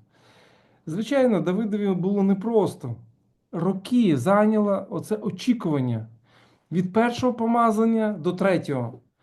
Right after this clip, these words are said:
Роки, роки, роки пройшли, і скільки Давид не терпівся. Але все ж таки Слово Боже, воно перемогло. Що ж відбувається далі?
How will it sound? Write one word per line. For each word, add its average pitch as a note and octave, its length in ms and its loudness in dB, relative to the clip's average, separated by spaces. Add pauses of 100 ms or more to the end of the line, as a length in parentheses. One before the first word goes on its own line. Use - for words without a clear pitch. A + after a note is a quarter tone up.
(580)
Роки, F#3+ 600 2 (100)
роки, E3 480 -2
роки G3 360 -2
пройшли, A3 680 -2 (540)
і F3+ 120 -4
скільки B3 440 -2
Давид F3 360 0
не F#3 100 2
терпівся. E3+ 640 -2 (520)
Але D#3+ 180 -4
все B3 200 -2
ж B3 100 -6
таки A#3 200 -8
Слово F#3 360 2
Боже, G#3+ 340 0
воно F3+ 560 -2 (600)
перемогло. C#3 600 -2 (520)
Що F4+ 140 -4
ж F4 120 -2
відбувається A#3+ 580 0
далі? D#3+ 480 0